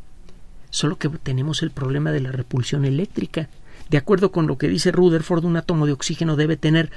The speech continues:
ocho protones positivos metidos en una bolita increíblemente pequeña, que mide la diez milésima parte, la cien milésima pa-, no, la diez milésima parte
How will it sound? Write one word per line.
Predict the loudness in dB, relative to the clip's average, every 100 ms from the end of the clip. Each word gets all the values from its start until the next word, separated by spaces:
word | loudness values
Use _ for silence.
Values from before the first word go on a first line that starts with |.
| -6 4
ocho | 6 6 0
protones | -2 -4 0 0 0 -2
positivos | -4 -4 -2 0 0 -2 -8 -12 -14 -14 0
metidos | 6 6 6 4 4 4
en | 4
una | 4 2
bolita | 2 2 2 0
increíblemente | 0 0 2 2 4 4 4 4 2 0 0
pequeña, | 0 0 -2 -4 -10 -18 -18 -16 -16 -18 0
que | 4
mide | 6 6 4
la | 4
diez | 2 2 2
milésima | 2 0 0 0 0
parte, | 0 -2 -4 -10 4
la | 6 6
cien | 6 6
milésima | 4 2 2 0 0
pa-, | 0
no, | 2 2
la | 2
diez | 2 4
milésima | 4 4 4 2 0
parte | 0 -2 -2